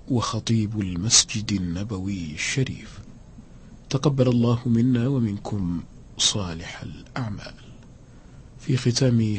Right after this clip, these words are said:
هذا النقل، تقبلوا تحيات مخرج هذه الفترة الزميل علي الردادي، وهذه تحية أخرى من محدثكم مصعب بن مشعل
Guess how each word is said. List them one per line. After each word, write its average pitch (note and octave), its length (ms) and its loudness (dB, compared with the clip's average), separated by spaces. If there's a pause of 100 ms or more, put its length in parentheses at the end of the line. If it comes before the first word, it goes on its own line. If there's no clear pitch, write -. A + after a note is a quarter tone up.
هذا A2 160 0
النقل، A#2+ 340 -2
تقبلوا A2+ 500 -2
تحيات A2 600 -2
مخرج A2+ 300 -4 (100)
هذه G#2 520 -4 (160)
الفترة A#2 640 -2 (600)
الزميل G2+ 680 -2 (320)
علي G2 480 -2 (300)
الردادي، A2+ 640 0 (600)
وهذه A2 420 2
تحية G#2+ 480 -2
أخرى A#2+ 400 -2
من B2+ 100 2
محدثكم A2 880 -2 (520)
مصعب G2+ 500 0
بن G2 120 -2
مشعل F2+ 600 -4